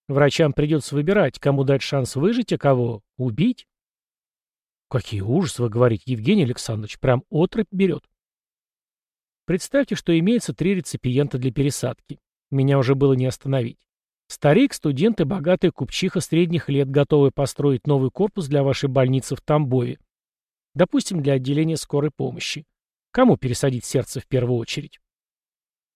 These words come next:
Бортников задумался, но ненадолго.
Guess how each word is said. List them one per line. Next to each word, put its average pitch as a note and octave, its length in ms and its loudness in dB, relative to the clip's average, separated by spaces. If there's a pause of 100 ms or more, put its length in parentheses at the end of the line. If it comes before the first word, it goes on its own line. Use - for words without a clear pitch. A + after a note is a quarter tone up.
(360)
Бортников C#3 540 0
задумался, D3 640 2
но G3 60 -2
ненадолго. E3 680 -2